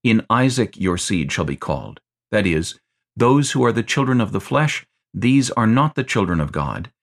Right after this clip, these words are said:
but the children of the promise are counted as the seed. For this is the word of promise, "At this time I will come, and Sarah shall have a son."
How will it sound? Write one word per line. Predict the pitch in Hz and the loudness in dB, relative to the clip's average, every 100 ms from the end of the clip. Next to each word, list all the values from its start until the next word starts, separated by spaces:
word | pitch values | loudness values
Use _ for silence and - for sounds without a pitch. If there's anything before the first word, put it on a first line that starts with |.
| _ _ - | _ _ -6
but | 104 | -2
the | 104 | -2
children | - 156 156 165 | 2 2 4 4
of | 143 | 4
the | 123 | 0
promise | 135 - 151 73 - | -2 0 0 0 -4
are | - | -6
counted | - 107 98 101 | -2 -2 -2 -2
as | 76 87 | -4 -4
the | - | -6
seed. | 87 - 57 52 - _ _ _ _ _ _ | -4 -4 -6 -10 -18 _ _ _ _ _ _
For | 98 | -2
this | 90 143 156 | 2 2 2
is | 180 | 2
the | 160 | 2
word | 143 151 147 | 2 2 0
of | - | 0
promise, | 135 90 - - - _ _ _ - | 0 0 -2 -10 -14 _ _ _ -8
"At | 87 - | -4 0
this | 123 - | 0 2
time | 120 120 120 | 0 2 2
I | |
will | 110 107 | 2 0
come, | - 123 139 147 | 2 2 2 0
and | 98 90 | 0 -2
Sarah | - 139 135 143 | 0 0 2 0
shall | 131 131 | 0 0
have | 110 117 | 0 -2
a | 127 | -2
son." | - 73 50 | -2 -4 -6